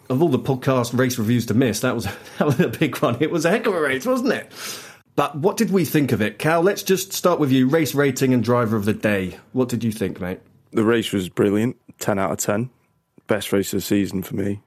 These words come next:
Speaker 2: And George Russell was driver of the day.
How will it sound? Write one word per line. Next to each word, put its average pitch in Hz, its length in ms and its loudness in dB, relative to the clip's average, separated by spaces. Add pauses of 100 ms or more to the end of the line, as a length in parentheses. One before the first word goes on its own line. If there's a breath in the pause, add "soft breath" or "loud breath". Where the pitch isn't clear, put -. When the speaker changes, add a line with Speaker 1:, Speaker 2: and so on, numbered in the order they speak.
(240)
Speaker 2:
And 98 600 0 (120)
George 120 280 2
Russell 110 260 0
was 95 100 0
driver 90 320 0
of 78 60 -4
the 85 80 -2
day. 85 260 -2